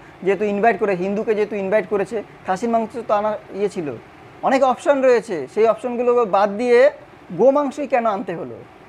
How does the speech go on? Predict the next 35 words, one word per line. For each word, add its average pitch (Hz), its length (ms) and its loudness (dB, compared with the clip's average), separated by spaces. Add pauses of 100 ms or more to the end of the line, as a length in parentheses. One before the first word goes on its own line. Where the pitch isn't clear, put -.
(140)
এটা 214 140 0
ইচ্ছে 240 320 0
করে 208 240 0
করেছে। 131 320 -10 (500)
একজন 190 260 0
হিন্দু 220 420 0
জানে 214 300 0
যে 254 260 2 (200)
একজন 196 280 2
যেহেতু, 220 440 2 (180)
আহ, 185 160 2
টেলিভিশন 214 460 0
শোয়ের 220 300 2
হোস্টার, 208 440 2 (380)
তো 247 60 -4
সেই 247 220 4
হিসাবে, 254 480 4 (300)
আহ, 196 200 4
মুখ 208 260 -2
ফুটে 247 140 0
তো 226 120 0
কিছু 254 260 -6
বলতে 233 260 4
পারবে 277 260 6
না। 185 260 0 (520)
আর 196 120 4
একটা 220 140 0
জিনিস 269 200 0
দেখবেন, 240 320 2 (600)
কোনো 226 160 4
আত্মীয় 214 240 0
স্বজনের 240 360 0
বাড়ি 214 260 2
বা 220 120 2
কোনো 220 320 -4